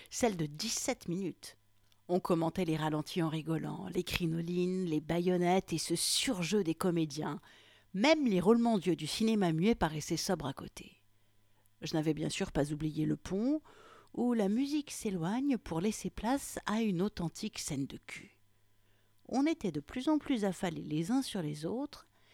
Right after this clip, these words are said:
et j'écoutais Livia nous raconter cette anecdote que je connaissais par cœur, à savoir que la chanson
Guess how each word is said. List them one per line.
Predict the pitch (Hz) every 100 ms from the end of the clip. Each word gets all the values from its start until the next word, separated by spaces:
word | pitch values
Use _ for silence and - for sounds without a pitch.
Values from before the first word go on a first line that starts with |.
| _ -
et | 262
j'écoutais | 302 339 349 - 226
Livia | 247 233 240 302
nous | 302
raconter | 202 196 214 202 269
cette | - 175 160
anecdote | 160 151 196 -
que | - 147
je | 143
connaissais | 151 139 - 156
par | - 156 -
cœur, | - 147 165 233 - - - - - -
à | 233
savoir | 254 214 208 196 -
que | 180
la | 160 151
chanson | - 196 196 - 190 240